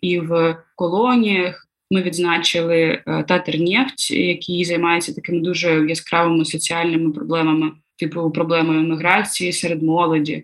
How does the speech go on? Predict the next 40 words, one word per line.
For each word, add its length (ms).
або 360
там 420
робить 380
різні-різні 500
проєкти, 720
підтримує 420
Харків 440
Прайд, 260
наприклад. 440
Ну 280
і, 140
власне, 420
нам 240
важливо 440
було 560
показати, 600
що, 680
дорогі, 540
ви 160
існуєте, 600
ми 140
вас 180
бачимо, 500
ми 100
бачимо 360
все, 220
що 160
ви 100
робите, 380
ми 100
розуміємо, 400
що 200
вам 220
страшно, 540
нам 220
страшно, 640
але 180
нам 220
важливо 380
показати, 960